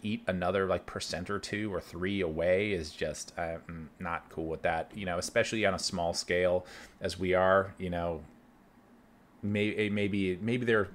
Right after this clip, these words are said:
I know there are some companies that have, like, certain tiers and things where it's like, "Oh, if you're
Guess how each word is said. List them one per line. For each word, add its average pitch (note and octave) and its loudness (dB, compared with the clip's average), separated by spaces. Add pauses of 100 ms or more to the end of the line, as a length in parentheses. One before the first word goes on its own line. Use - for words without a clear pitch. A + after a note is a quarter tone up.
I G#2 -2
know A#2+ 4
there A2+ 6
are G2 2
some F#2+ -2
companies F#2 -2
that F2+ 2
have, E2+ -4
like, E2+ -2
certain F2 -4
tiers F2 -4
and F2 -6
things E2+ -4
where F#2+ -2
it's F2 -4
like, F#2+ -4
"Oh, G2+ 4
if - -4
you're F#2 0